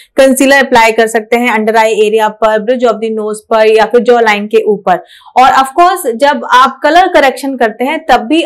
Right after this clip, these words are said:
आप इस छोटे से जो flat brush है, इसको आप यूज़ कर सकते हैं। ये आपका basically जब आप foundation apply कर रहे होते हैं या color correction कर रहे होते हैं या फिर जब आप concealer apply कर रहे होते हैं, तब आपको इस तरीके के एक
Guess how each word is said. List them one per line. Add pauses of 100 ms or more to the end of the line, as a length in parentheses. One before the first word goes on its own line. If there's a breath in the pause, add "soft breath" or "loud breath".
(100)
आप
इस
छोटे
से
जो
flat
brush
है,
इसको
आप
यूज़
कर
सकते
हैं।
ये
आपका
basically (380 loud breath)
जब
आप
foundation
apply
कर
रहे
होते
हैं
या
color
correction
कर
रहे
होते
हैं
या
फिर (280 soft breath)
जब
आप
concealer
apply
कर
रहे
होते
हैं,
तब
आपको
इस
तरीके
के
एक